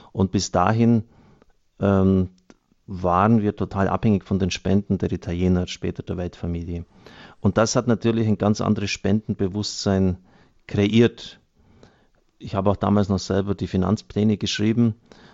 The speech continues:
und konnte da auch mit einer größeren Urgenz, einem größeren Druck auch vor den, äh, Zuhörern auftreten. Bitte unterstützen Sie uns. Es kann nicht sein, dass wir finanzielle Mittel blockieren, die zum Aufbau anderer Länder dringend benötigt werden.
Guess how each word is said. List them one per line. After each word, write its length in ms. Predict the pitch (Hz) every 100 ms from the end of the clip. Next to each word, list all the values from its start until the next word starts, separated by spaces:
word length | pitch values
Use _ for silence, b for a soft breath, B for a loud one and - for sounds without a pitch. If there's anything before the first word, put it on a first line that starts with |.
| b _
und 520 | - 101 92 - - _
konnte 300 | - 107 107
da 280 | 95 92 98
auch 120 | 95
mit 140 | 101 95
einer 200 | 98 95
größeren 460 | 92 104 104 110
Urgenz, 560 | - 98 - 101 113 -
einem 240 | 98 95
größeren 560 | 90 101 98 98 92 90 b b b b _ -
Druck 380 | 123 135 -
auch 180 | 113 101
vor 200 | - 104
den, 260 | - 95 95 - 120
äh, 300 | - 101 95 -
Zuhörern 520 | - 127 113 104 101
auftreten. 640 | 92 113 - 104 104 98
Bitte 200 | 107 104
unterstützen 540 | 98 95 - 117 - 104
Sie 120 | -
uns. 120 | 95
Es 160 | 92 -
kann 180 | 98
nicht 200 | 110 98
sein, 300 | - 95 95 92 B B B B -
dass 180 | 95
wir 240 | 101 101 - -
finanzielle 480 | 104 98 92 98
Mittel 260 | 98 104 101
blockieren, 540 | - 95 - 101 107
die 100 | 101
zum 160 | 92 98
Aufbau 340 | 90 104 -
anderer 300 | - 101 101
Länder 280 | 92 95 104
dringend 320 | - 104 104 -
benötigt 480 | 95 107 117 107
werden. 320 | 107 101 104